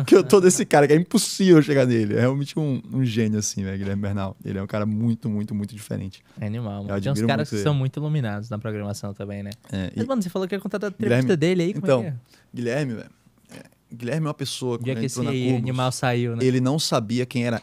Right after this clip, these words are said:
Speaker 1: Eminem, ele não sabia quem era Madonna, ele não sabia quem era Britney Spears, ele não sabia quem era, tipo assim, Ronaldinho Gaúcho.
Speaker 2: Caraca.
Speaker 1: Ele era, ele vivia em alguma bolha, algum negócio assim. Acho que ele nasceu pra entrevista, não sei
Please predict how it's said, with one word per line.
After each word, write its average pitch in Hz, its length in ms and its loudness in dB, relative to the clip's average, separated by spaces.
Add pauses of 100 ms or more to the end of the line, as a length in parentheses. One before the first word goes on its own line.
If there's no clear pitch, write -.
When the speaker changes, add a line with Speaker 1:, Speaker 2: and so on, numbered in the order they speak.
Speaker 1:
Eminem, 107 420 -4 (760)
ele 117 160 0
não 127 160 0
sabia 120 400 0
quem 113 180 -4
era 104 100 0
Madonna, 110 540 -2 (640)
ele 120 140 2
não 139 100 0
sabia 120 340 0
quem 113 140 -2
era 107 100 0
Britney 107 300 -4
Spears, - 480 -10 (640)
ele 113 200 -2
não 135 220 0
sabia 120 460 -2
quem 120 240 0
era, 110 220 0
tipo - 180 -14
assim, 101 380 -6 (680)
Ronaldinho 117 380 -2
Gaúcho. 101 420 -2 (240)
Speaker 2:
Caraca. 139 460 -6 (240)
Speaker 1:
Ele 120 160 4
era, 135 240 4
ele 151 160 0
vivia 160 460 2
em - 20 2
alguma 131 240 2
bolha, 117 380 6
algum 117 180 2
negócio 120 320 -2
assim. 117 180 -6
Acho 120 120 -6
que - 40 -8
ele 135 60 -6
nasceu 135 400 -2
pra - 140 -8
entrevista, 104 500 -2
não 104 100 -4
sei - 220 -10